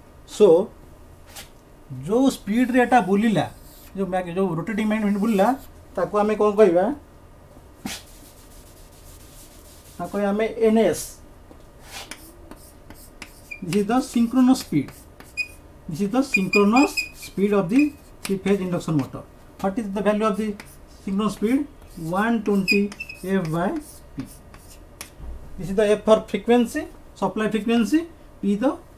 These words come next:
number of poles in the starter winding। So what is the value of the N S? This is the maximum value of the starter winding। This is one twenty F by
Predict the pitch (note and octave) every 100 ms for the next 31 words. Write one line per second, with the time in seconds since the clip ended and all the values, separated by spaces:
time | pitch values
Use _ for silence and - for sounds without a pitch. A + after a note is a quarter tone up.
0 | - F#3 F#3+ G3+ C4 - - - B3+ F#3
1 | - - - - - G3 G3 C#4 D#4+ -
2 | - B3+ A#3+ A3 C3+ A#2 - - - -
3 | - G3+ B3 C#4+ - - - - - -
4 | F#3 A3 G3 A#3 A3+ D3+ F#3+ G#3+ G#3 G#3
5 | G#3+ D4 - - - - F3+ G#3+ A#3+ C#4+
6 | - - - - - - G3+ G3+ B3 A#3
7 | G3 F#3+ F#3+ F#3 C4 F#4+ - - - -
8 | F3 B3 D4 - - - F3 F#3+ F#3 F#3+
9 | B3 F3+ G3+ F#3 G3 G3+ G3+ D#3+ F#3 F#3+
10 | D#3+ B3